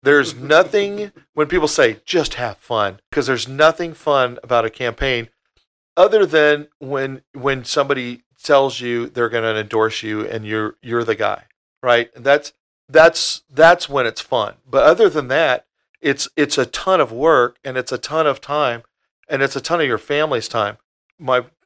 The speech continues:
my family ran the last campaign with me, uh, and Tracy, my wife, my unbelievable wife, campaign manager, and she's taking on the role again.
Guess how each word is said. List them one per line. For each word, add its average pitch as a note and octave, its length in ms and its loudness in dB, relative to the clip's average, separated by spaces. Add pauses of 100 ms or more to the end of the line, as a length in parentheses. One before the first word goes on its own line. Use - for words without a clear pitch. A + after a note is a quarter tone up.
(100)
my B2+ 100 0
family F#3+ 380 0
ran E3 260 2
the D3+ 80 2
last D3 280 0
campaign C#3+ 440 -6
with C#3 180 -4
me, C#3 340 -8 (340)
uh, A#2+ 420 2 (540)
and A#2 320 -10
Tracy, C#3 420 -4
my C3 180 -2
wife, B2 380 0 (180)
my B2 360 -2
unbelievable B2 600 -2
wife, G#2+ 300 0 (460)
campaign B2+ 420 -4
manager, G#2+ 540 -6 (180)
and B2+ 100 -6
she's A#2+ 120 -4
taking C3+ 240 0
on C3 100 0
the A2+ 80 -4
role G#2+ 180 0
again. G2 280 -8